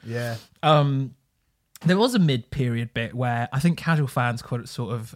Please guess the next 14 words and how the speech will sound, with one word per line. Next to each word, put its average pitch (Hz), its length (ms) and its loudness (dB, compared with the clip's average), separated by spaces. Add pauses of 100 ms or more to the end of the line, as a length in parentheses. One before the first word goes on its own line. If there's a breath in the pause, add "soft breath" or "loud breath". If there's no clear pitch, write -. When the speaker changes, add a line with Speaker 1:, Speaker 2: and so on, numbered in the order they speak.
Speaker 2:
uh, 117 380 -2 (1120 loud breath)
maybe 123 540 -4 (520)
floated 117 340 -4
away 117 280 -4
a - 20 -4
little 113 220 -8
bit, 110 340 -8
but 123 300 -4
there 139 100 -6
were 135 60 -6
four 156 260 -8
songs 131 560 -6
from 123 220 -10
Key 135 520 -8